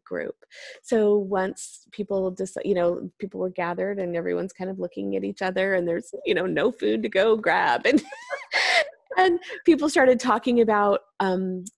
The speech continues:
useless skills that they all had. And so then pretty soon everyone was teaching each other their useless skills. Uh, so like, you know, how to flip bottle caps. I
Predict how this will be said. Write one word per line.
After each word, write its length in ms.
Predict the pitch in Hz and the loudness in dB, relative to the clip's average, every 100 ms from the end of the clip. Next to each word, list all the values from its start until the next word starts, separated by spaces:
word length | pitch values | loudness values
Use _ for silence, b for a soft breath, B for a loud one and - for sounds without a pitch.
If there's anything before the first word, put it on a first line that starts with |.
| _ - | _ -2
useless 460 | 214 294 - 294 | 4 4 4 -4
skills 640 | - - 240 226 165 147 - | -4 0 2 4 0 -2 -2
that 160 | 175 175 | -2 2
they 140 | 170 | 0
all 220 | 165 156 | 2 0
had. 380 | 170 190 - - | -2 -2 -4 -4
And 120 | - 208 | -4 -4
so 100 | 220 | -2
then 160 | 233 | -2
pretty 220 | 254 247 | -2 -4
soon 200 | 226 220 202 | -2 -4 -2
everyone 340 | 196 208 196 | -2 -2 -4
was 160 | 185 - | -8 -10
teaching 340 | - 196 190 | -14 -8 -6
each 180 | 190 190 | -6 -6
other 300 | 185 180 175 | -6 -6 -6
their 220 | 175 175 | -6 -6
useless 460 | 175 180 - - - | -6 -8 -10 -12 -12
skills. 600 | - - - - - - B B B 254 B | -12 -10 -10 -14 -20 -20 B B B -16 B
Uh, 160 | 156 156 | -6 -6
so 200 | 175 165 | -4 -2
like, 260 | 170 156 - | -2 -4 -4
you 60 | |
know, 160 | 165 156 | -4 -4
how 160 | 180 | -2
to 80 | 165 | -4
flip 280 | 175 - 180 - | -4 -2 -2 -2
bottle 360 | 170 170 170 170 | -6 -2 -2 -4
caps. 480 | - 151 139 - - | -4 -4 -6 -10 -10
I 300 | 165 165 170 | -4 -2 -4